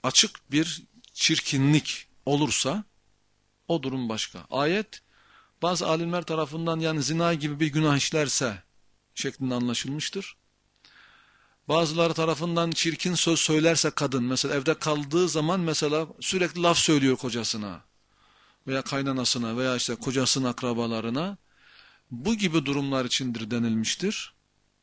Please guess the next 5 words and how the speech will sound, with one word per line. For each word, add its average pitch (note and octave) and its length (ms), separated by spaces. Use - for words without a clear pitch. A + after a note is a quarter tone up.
Ama C#3+ 180
ekseriyete B2+ 680
göre A#2 340
o D3+ 280
ayetteki B2+ 540